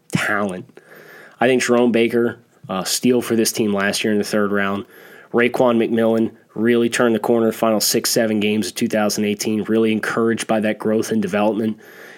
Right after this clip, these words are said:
And again, the, the, the, the Dolphins being a team that wants to thump and get downhill and, and challenge you between the tackles and play inside out, that's right in Raekwon McMillan's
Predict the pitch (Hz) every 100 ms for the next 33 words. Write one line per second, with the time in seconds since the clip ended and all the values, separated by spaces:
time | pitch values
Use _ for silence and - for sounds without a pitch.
0 | - - 104 110 104 95 131 117 110 113
1 | 110 101 _ - 107 - 135 139 143 131
2 | 135 135 117 - 135 117 95 110 107 101
3 | - - - 117 123 - - _ _ _
4 | 90 90 110 110 120 113 110 110 113 113
5 | 110 - - - _ - 95 92 - 98
6 | 92 - 110 120 117 113 113 107 - 117
7 | 107 101 113 107 120 113 104 110 104 110
8 | - 107 104 104 110 - - - _ -
9 | 110 - 131 127 117 113 117 117 113 110
10 | 107 107 113 107 101 -